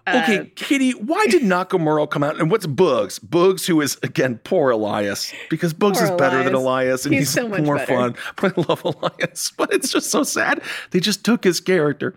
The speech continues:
Speaker 1: They also look very similar.
Speaker 2: They look the exact same. I
Speaker 1: They
Speaker 2: mean, it literally
Speaker 1: look
Speaker 2: is
Speaker 1: the
Speaker 2: the
Speaker 1: same.
Speaker 2: closest to fake Diesel and fake Razor Ramon, but, but he's
Speaker 1: <gasps>
Speaker 2: working
Speaker 1: They should
Speaker 2: because
Speaker 1: join a band together and be a tag team.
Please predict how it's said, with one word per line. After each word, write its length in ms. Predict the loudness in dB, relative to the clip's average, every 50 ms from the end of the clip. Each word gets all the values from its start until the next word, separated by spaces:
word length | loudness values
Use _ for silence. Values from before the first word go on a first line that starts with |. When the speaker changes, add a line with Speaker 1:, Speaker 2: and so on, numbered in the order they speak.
| _ _ -2
Speaker 1:
They 100 | -2 0
also 340 | 0 0 0 0 0 0
look 300 | 2 2 0 0 0 -2
very 400 | -4 -2 0 2 2 2 2 2
similar. 500 | 0 0 -4 -6 -4 -6 -8 -10 -2 2
Speaker 2:
They 80 | 2 4
look 180 | 4 2 0 0
the 120 | 0 0
exact 320 | 0 0 0 -2 -2 -2
same. 160 | -2 -2 0 2
I 60 | 2
Speaker 1:
They 80 | 4 4
Speaker 2:
mean, 100 | 4 2
it 40 | 4
literally 320 | 2 2 2 2 2 2
Speaker 1:
look 80 | 2 2
Speaker 2:
is 40 | 0
Speaker 1:
the 60 | -2
Speaker 2:
the 60 | -2 -4 -2
Speaker 1:
same. 60 | 0
Speaker 2:
closest 440 | 0 0 0 0 -2 -4 -4 -4 -4
to 80 | -4
fake 400 | -4 -2 0 0 0 -2 -4 -12 -20 -20 -16 -8
Diesel 420 | -4 -2 0 0 0 -2 -2 -2
and 100 | -2 -2
fake 260 | 0 0 0 0 0 -4 -6
Razor 340 | -4 -2 0 0 0 0 0
Ramon, 320 | 0 2 2 2 0 0
but, 220 | -2 -4 -4 -6 -12 -16
but 240 | -8 -4 -2 0 0
he's 280 | 0 0 -2 -4 -2
Speaker 1:
<gasps> 20 | 0
Speaker 2:
working 480 | 2 2 2 2 0 2 2 2 2
Speaker 1:
They 60 | 2 2
should 20 | 2 2
Speaker 2:
because 100 | 2 2
Speaker 1:
join 260 | 2 0 0 0 -2
a 60 | -2
band 380 | -2 -4 -4 -4 -4 -4 -4 -2
together 420 | -2 -2 -2 -2 0 0 0 0
and 160 | 0 0 0 -2
be 120 | -2 -2
a 100 | -2 -2
tag 400 | -2 -2 0 0 0 -2 -4 -4
team. 480 | -4 -2 -2 -2 -2 -4 -6 -8 -10